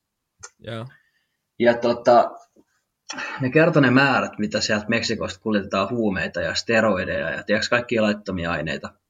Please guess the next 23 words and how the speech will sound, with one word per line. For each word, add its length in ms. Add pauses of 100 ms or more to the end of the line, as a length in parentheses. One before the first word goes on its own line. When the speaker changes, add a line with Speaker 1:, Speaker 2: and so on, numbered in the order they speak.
(1200)
Speaker 1:
Joo. 140 (320)
Speaker 2:
Ja 60
sit 120
mä 100
aloin 180
miettiä, 440
että 160
niin. 420 (800)
Ja 60
sit 120
mä 100
katsoin 260
sitä 160
ohjelmaa 540
ja 60 (520)
mä 60
aloin 140
katsoa 280
nyt 120
enemmän 320
niitä 180
jaksoja. 420
Ja 60